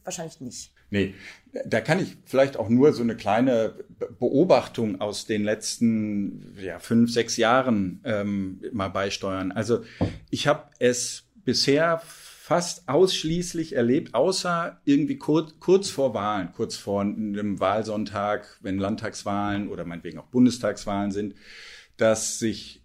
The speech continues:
Speaker 2: Spitzenpolitikerinnen und Spitzenpolitiker, dass die die letzten Umfragewerte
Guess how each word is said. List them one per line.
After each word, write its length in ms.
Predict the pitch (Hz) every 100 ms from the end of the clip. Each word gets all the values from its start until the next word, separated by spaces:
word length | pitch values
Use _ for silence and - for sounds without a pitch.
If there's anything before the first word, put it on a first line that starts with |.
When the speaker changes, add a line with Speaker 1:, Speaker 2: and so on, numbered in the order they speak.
| -
Speaker 2:
Spitzenpolitikerinnen 1300 | - 175 175 160 156 147 143 135 135 123 123 123 120
und 160 | 101
Spitzenpolitiker, 1300 | - 139 - 131 123 117 117 123 117 117 110 107 - -
dass 180 | 101
die 360 | 123 123 127 -
die 100 | 110
letzten 380 | 98 110 - 117
Umfragewerte 1080 | 131 127 107 101 95 87 90 90 101 92